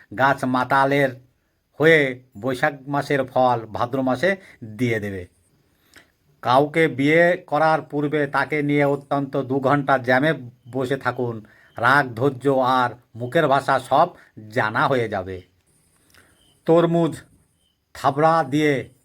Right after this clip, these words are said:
শব্দ শুনে ভিতরের কন্ডিশন বুঝতে পারাকে মডার্ন আল্ট্রাসোনোগ্রাফি বলা হয়। মাস্টার মশাই তার ছাত্রকে বলছে, "পৃথিবীর সব চাইতে সাহসী মানুষ কে?" স্টুডেন্ট বলছে, "প্রাইভেট টিচার।"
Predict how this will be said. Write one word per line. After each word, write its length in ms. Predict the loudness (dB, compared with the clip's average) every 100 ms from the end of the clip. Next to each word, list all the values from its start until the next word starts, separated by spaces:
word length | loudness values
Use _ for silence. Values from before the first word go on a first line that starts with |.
| _ _ _
শব্দ 280 | -4 -2 -2
শুনে 240 | -2 -2 -2
ভিতরের 340 | 0 0 0
কন্ডিশন 540 | 0 -2 0 0 -2
বুঝতে 380 | -2 -6 -2 -2
পারাকে 420 | 0 0 0 0
মডার্ন 460 | -2 2 2 2 -2 -12 _ _ _ _
আল্ট্রাসোনোগ্রাফি 880 | -2 2 0 0 -2 0 0 0 -2
বলা 260 | -2 -2 -2
হয়। 240 | -4 -8 -16 _ _ _ _ _ _ _ _ _ _ -10
মাস্টার 500 | -2 0 0 2 2
মশাই 480 | 0 2 2 2 -2 -6
তার 200 | -2 -2
ছাত্রকে 460 | -4 -10 -8 -4 -2
বলছে, 360 | -2 -2 -4 -4
"পৃথিবীর 320 | -6 -2 -2
সব 300 | 0 0 0
চাইতে 280 | 0 -2 -2
সাহসী 360 | 0 0 0 0
মানুষ 380 | 0 0 -4 -6
কে?" 280 | -4 -4 -6 _ _ _ _ _ _ _ _ _ -20
স্টুডেন্ট 480 | -4 2 4 4
বলছে, 460 | 2 0 -2 -4 -6 _
"প্রাইভেট 540 | -4 0 2 0 -2 -6
টিচার।" 320 | -2 0